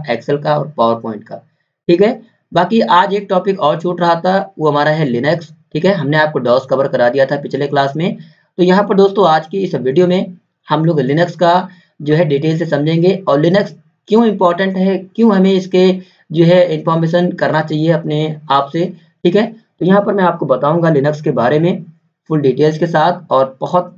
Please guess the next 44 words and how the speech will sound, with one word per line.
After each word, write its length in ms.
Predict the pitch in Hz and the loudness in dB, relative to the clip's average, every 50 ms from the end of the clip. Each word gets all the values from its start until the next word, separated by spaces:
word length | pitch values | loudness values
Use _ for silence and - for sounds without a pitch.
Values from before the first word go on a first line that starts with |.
| _ _ 139 | _ _ -6
मज़ा 240 | 131 131 143 170 170 | -4 -2 0 0 0
आने 180 | 165 165 165 | 0 0 -2
वाला 200 | 160 160 156 156 | -2 0 0 0
है 160 | 160 156 139 | 2 2 2
आज 120 | 131 127 - | 0 -2 -4
की 80 | - | -6
class 300 | - - 135 135 139 143 - | -4 -2 0 0 0 -2 -4
में, 80 | 170 131 | -6 -4
बिल्कुल 240 | 120 117 113 117 135 | -4 -4 -4 -2 -4
भी 80 | 147 139 | -4 -2
boring 300 | 135 135 135 139 131 123 | 0 0 2 0 0 -2
नहीं 160 | 117 123 135 | -4 -2 -2
लगेगा, 340 | 143 139 143 143 156 - - - - - - - _ _ _ _ - | -2 0 0 0 0 0 -2 -4 -6 -14 -20 -20 _ _ _ _ -2
ठीक 140 | 165 165 | 0 2
है। 200 | 185 202 233 - - - _ _ _ _ _ _ _ - | 2 2 0 -2 -8 -16 _ _ _ _ _ _ _ 0
और 400 | 123 123 123 123 123 127 127 - - _ _ _ _ _ _ - | 2 2 4 2 2 0 -4 -8 -12 _ _ _ _ _ _ -2
आप 160 | - - - 240 | -2 -2 -2 -4
ही 60 | 226 | -8
सोचिए, 380 | 226 240 233 226 240 233 233 220 | -8 -8 -6 -4 -2 2 2 2
यदि 180 | 202 233 233 208 | 2 4 2 2
आप 200 | 180 165 190 214 | 2 0 0 0
लोग 160 | 208 202 185 | 0 0 0
skill 220 | 170 175 - 202 202 | 0 0 0 0 0
test 220 | - 202 196 - 185 | 0 0 -2 -2 -2
नहीं 240 | 160 151 170 180 | 0 0 0 2
pass 240 | - 156 147 151 151 | 2 2 0 0 0
करेंगे, 320 | - 151 151 151 156 160 160 | -4 -6 -6 -4 -2 -2 -2
यदि 240 | 156 147 147 156 151 | 0 0 0 0 0
आपका 180 | 143 151 151 143 | 0 -2 -4 -6
कोई 140 | 143 139 139 | -6 -6 -4
topic 320 | 139 135 123 131 131 - | -2 -2 -4 -4 -6 -8
छूटा 260 | - 131 123 131 151 151 | -8 -8 -2 2 2 2
रहेगा 360 | 151 143 135 131 139 147 170 - - - - _ _ _ _ _ - | 4 2 2 2 2 0 -2 -4 -8 -14 -20 _ _ _ _ _ 0
तो 60 | 208 | 0
आपको 440 | 190 190 190 185 214 190 190 196 202 196 - _ _ - | 0 0 0 0 2 4 4 4 2 0 -4 _ _ -4
कैसा 220 | 170 160 160 165 | -2 -2 0 0
लगेगा, 400 | 147 135 127 123 120 117 113 117 - _ _ | 0 0 0 0 -2 -4 -4 -8 -10 _ _
ठीक 160 | - 165 160 | -6 -4 -4
है। 60 | 233 226 | -2 -2
तो 140 | - - - | -2 -4 -2
सभी 260 | - 151 139 165 196 | -2 0 0 0 0
topics 360 | 190 175 156 156 - 165 - - | 0 0 -2 -2 -4 -6 -6 -4
को 100 | - 165 | -2 -2
आपको 320 | 156 160 - 170 165 165 | -2 -2 -2 -2 0 0